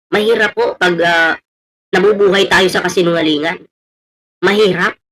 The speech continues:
tandaan nyo yan. At mapagmatsyag po dapat tayo. Eto, kagawan to ni Marcoleta eh. Diba? Si Marcoleta po yung dapat sisihin nito. O, eh, di, meron pa yung isa.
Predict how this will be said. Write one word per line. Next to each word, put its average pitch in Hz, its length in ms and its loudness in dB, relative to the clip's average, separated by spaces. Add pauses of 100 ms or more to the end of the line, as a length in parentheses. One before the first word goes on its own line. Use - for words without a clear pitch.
tandaan 160 360 0
nyo 151 120 2
yan. 175 200 -2 (1040)
At - 160 -6
mapagmatsyag 220 760 -2
po 247 200 0
dapat 180 400 -2
tayo. 165 320 0 (520)
Eto, 294 280 -2
kagawan 294 480 2
to 294 80 0
ni 285 80 0
Marcoleta 277 560 0
eh. 240 160 -2 (800)
Diba? 233 220 0 (260)
Si - 100 -6
Marcoleta 294 540 0
po 302 160 0
yung 285 120 0
dapat 247 280 0
sisihin 240 400 2
nito. 202 320 0 (960)
O, 180 80 0
eh, 214 400 -4
di, 226 160 0 (240)
meron 226 240 2
pa 262 80 0
yung 247 240 4
isa. 240 400 0